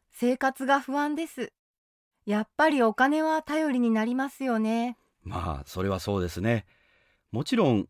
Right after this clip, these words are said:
Speaker 2: お金はなくてはなりません。他には何を思いつきましたか？
Speaker 1: 私、困ったことがあると、いつも周りの人に頼ってしまうんです。つい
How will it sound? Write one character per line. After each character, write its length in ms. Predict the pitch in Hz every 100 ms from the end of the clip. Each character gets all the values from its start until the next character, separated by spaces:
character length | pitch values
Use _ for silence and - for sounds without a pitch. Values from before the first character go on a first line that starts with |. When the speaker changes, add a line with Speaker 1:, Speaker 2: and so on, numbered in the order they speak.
| -
Speaker 2:
お 80 | 92
金 220 | 98 98
は 100 | 95
な 120 | 104
く 80 | -
て 120 | 110
は 100 | 117
な 100 | 92
り 80 | 90
ま 120 | 87
せ 140 | 92
ん。 100 | 87 - _ _ _ _ _ _ _ _ _ _ _ -
他 300 | 151 - 233
に 120 | 180
は 280 | 123 104 - _ -
何 220 | 107 101
を 40 | 87
思 160 | 87
い 40 | 82
つ 100 | -
き 80 | 82
ま 100 | 80
し 60 |
た 80 | 67
か？ 200 | 92 160 _ _ _ _ _ _ _ _ -
Speaker 1:
私、 680 | 202 214 220 - 208 214 - _ _
困 200 | 220 262
っ 80 | -
た 120 | 277
こ 100 | 247
と 120 | 226
が 140 | 214 214
あ 60 |
る 100 | 214
と、 260 | 208 202 202 - _ _
い 120 | 247 277
つ 140 | 302
も 120 | 285
周 300 | 240 226 247
り 60 | 269
の 140 | 285
人 200 | 294 302
に 120 | 269
頼 220 | 240 220 269
っ 80 |
て 120 | - 311
し 140 | 269
ま 160 | 262 254
う 60 |
ん 60 | 247
で 100 | 247
す。 260 | - 214 - _ _ _ _ _ _ _
つ 180 | - 349
い 160 | 320